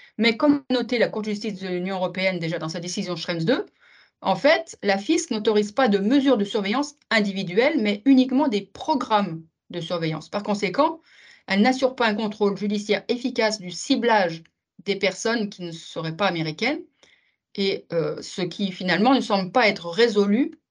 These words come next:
par le nouveau décret quatorze zéro quatre-vingt-six.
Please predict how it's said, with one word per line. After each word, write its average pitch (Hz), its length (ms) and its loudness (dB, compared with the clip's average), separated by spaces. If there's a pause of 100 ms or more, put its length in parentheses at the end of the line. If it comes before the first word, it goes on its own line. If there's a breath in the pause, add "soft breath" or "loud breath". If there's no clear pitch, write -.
par 247 220 2
le 220 100 2
nouveau 202 300 0
décret 226 500 -4 (460)
quatorze 233 580 0
zéro 196 240 -4
quatre-vingt-six. 196 640 -8